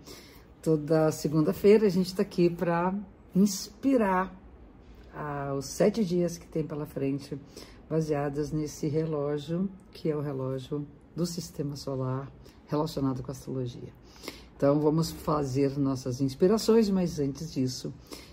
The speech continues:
eu convido vocês pra ficar até o final do vídeo, porque eu tenho uma sugestão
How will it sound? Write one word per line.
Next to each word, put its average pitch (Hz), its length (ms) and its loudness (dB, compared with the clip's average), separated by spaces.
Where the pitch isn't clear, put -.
eu 135 160 2
convido 143 340 0
vocês 135 400 -2
pra 131 160 -10
ficar 139 320 -8
até 202 240 -2
o 240 60 0
final 214 260 0
do 156 80 -10
vídeo, 123 400 -8
porque - 200 -12
eu 151 60 -4
tenho 151 520 0
uma 147 200 0
sugestão 196 640 2